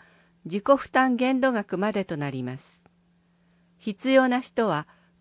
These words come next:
交付申請をしてください。また、市民税非課税世帯に属する人には、窓口での高額な医療費の支払い額が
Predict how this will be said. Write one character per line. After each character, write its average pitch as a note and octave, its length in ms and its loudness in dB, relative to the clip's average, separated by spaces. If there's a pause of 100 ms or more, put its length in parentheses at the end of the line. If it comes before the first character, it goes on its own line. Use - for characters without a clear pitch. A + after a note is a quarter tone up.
交 B3 160 4
付 C4+ 140 -6
申 C#4 260 0
請 G3+ 260 0
を D3 120 -2
し - 140 -12
て D#3+ 120 -6
く D#3 100 -12
だ D3 140 -6
さ C#3 220 -12
い。 B2+ 120 -14 (1160)
ま E3 140 -4
た、 F3 280 -6 (680)
市 - 200 -4
民 C#4 260 4
税 F3+ 260 0
非 F#3 140 -12
課 C#4 180 0
税 C#4 200 2
世 C#4 240 -4
帯 A#3+ 200 0
に E3+ 120 -2
属 E3+ 240 -6
す - 160 -4
る G#3+ 120 -2
人 F3+ 260 -6
に D3+ 160 -4
は、 C3 160 -8 (640)
窓 G#3+ 300 2
口 B3 260 -2
で F3+ 120 2
の C#3+ 300 -2
高 C4+ 220 4
額 C4+ 260 -2
な B3+ 160 2
医 B3 100 0
療 B3+ 200 0
費 A#3 160 -6
の E3 120 -2
支 - 160 -12
払 G#3 340 -4
い - 20 -6
額 D3 320 -10
が C3+ 180 -6